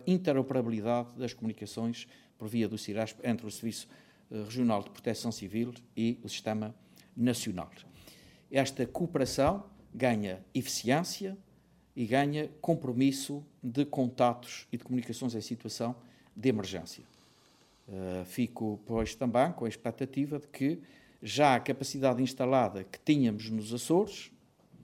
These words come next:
e que tem funcionado, agora essa inter-, interoperabilidade com, eh, a Proteção Civil,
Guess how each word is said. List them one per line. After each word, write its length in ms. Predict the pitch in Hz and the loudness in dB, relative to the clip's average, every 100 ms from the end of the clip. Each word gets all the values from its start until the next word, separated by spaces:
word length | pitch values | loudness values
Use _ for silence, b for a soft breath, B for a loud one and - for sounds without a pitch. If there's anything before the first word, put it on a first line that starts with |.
| - _ _ - | -20 _ _ -8
e 60 | |
que 80 | 113 | -4
tem 140 | 127 117 | 0 0
funcionado, 760 | 127 120 139 127 147 160 175 - - | -2 -2 0 2 2 0 -8 -8 -2
agora 460 | 127 120 147 135 | 0 6 6 6
essa 180 | 117 - | 2 -2
inter-, 480 | 127 - 135 - 131 135 - 135 131 | -6 -6 -8 -4 -4 -4 -12 -16 -4
interoperabilidade 1080 | 139 135 135 135 135 143 135 143 139 117 - - B B B B - | -2 0 2 2 2 0 2 2 6 4 2 -8 B B B B 2
com, 400 | 143 127 107 - | 6 6 4 -2
eh, 500 | 120 110 107 95 113 | 0 2 2 0 -4
a 20 | |
Proteção 400 | - 131 120 131 | -4 -2 -2 -2
Civil, 400 | - 135 123 | -2 -2 -2